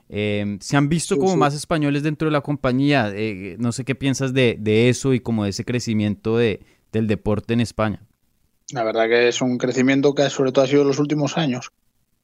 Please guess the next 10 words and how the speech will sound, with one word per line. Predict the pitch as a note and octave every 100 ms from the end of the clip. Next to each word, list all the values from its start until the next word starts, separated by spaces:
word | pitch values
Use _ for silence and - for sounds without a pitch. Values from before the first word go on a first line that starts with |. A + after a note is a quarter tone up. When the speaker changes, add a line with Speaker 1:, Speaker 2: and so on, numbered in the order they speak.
| _
Speaker 1:
Mm. | G#2+
Speaker 2:
Entonces | A#2+ C3+ C3 B2+ C3 C3
yo | B2+
espero | B2+ - C3+
que | C3+
siga, | C3 C#3 C3 C#3+
siga | C#3 B2+
así | A#2+ C#3+ E3 -
y | C#3+ C3 B2+ B2+ B2 A#2 A#2
hoy, | A#2 D3